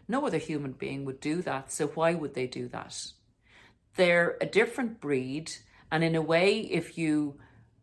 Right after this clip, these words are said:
would, could look at them as a hologram running programs on people, but not somebody who's driven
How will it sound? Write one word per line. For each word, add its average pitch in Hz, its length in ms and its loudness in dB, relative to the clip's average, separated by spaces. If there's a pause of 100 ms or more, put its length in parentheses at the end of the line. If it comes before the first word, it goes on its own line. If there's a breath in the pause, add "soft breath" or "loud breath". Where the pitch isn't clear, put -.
(120)
would, 160 320 -2 (360)
could 208 300 2
look 196 220 0
at 180 120 -4
them 151 260 0 (120)
as 151 440 0
a - 60 -2
hologram 151 840 2
running 156 320 -2
programs 151 680 0
on 139 140 -2
people, 127 600 -10 (420 soft breath)
but 160 200 -2
not 180 280 4
somebody 147 560 -2
who's 143 280 -6
driven 147 640 2